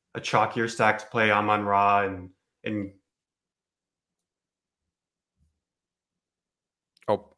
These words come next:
Speaker 2: I,
Speaker 1: Thanks.
Speaker 2: I lost Adam there, froze for a second. But yeah, the Amon-Ra, Laporta stuff has, I don't know if you wanna go, go out and come back in. Sometimes that helps when, when
Speaker 1: You, you got me now, or, 'cause I can, I,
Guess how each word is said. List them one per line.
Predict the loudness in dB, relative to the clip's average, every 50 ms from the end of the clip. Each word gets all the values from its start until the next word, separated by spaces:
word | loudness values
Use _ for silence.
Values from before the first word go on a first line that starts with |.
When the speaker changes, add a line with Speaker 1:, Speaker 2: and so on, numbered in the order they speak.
| -12
Speaker 2:
I, | -8 -6
Speaker 1:
Thanks. | -4 -4 -4 -4 -4
Speaker 2:
I | 0
lost | 2 2 0 0 -2 -2
Adam | -2 0 0 0 2
there, | 2 2 2
froze | 2 0 2 2 4 4 2 0
for | -2 -2
a | 0
second. | 2 2 2 2 2 0 -2 -4 -6 -8 _ _ _
But | 2 6
yeah, | 6 6 6
the | 6 6 4
Amon-Ra, | 6 6 6 6 6 6 6 6 6 8 8 10 10 10 10 8
Laporta | 6 4 0 -2 0 2 4 4 4 4 4 0
stuff | -2 -2 0 2 4 4 4 2 -2 -6 -20 -20 _ _ _ _ _ _ _ _ _ _ _ _ _ _ _ _ _ -10
has, | 0 4 6 6 6 6 4 2 -2 -6 -6 -6 -6 -8 -8 -12 _ _ _ _ _ _ _ _
I | 0 0
don't | 2 2 2
know | 0
if | 0 2
you | 2
wanna | 4 4 4
go, | 4 2 0 0
go | 0 2 4 6 6
out | 8 8 8 6 6
and | 4 0
come | -4 0
back | 2 2 2 2 2 -2
in. | -2 -2 -4 -6 -8 -10
Sometimes | -10 -10 -6 -2 0 0 0 0 -2
that | -4 -4 0
helps | 0 0 0 -2 -4 -8 -14 -12 -8
when, | -6 -4 -4 -4 -6
when | -6 -6 -4 -4 -4
Speaker 1:
You, | -4 -6 -8 -14 _ _ _ _ _
you | 0 6 8
got | 10 10 10
me | 8 6
now, | 6 6 6 6 6 6 6
or, | 6 6 4 4 2 -2 -6 -8
'cause | -6 -4
I | -4 -4
can, | -4 -6 -6
I, | -6 -6 -8 -8